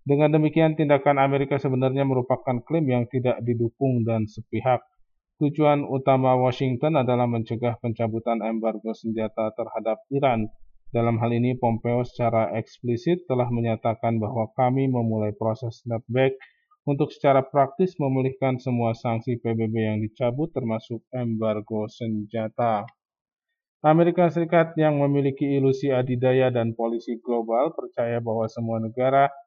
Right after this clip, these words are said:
harus bertindak sesuai dengan tuntutan dan tujuannya.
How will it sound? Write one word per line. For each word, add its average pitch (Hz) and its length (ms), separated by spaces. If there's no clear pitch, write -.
harus 147 320
bertindak 131 640
sesuai 123 400
dengan 113 320
tuntutan 139 800
dan 113 240
tujuannya. 117 880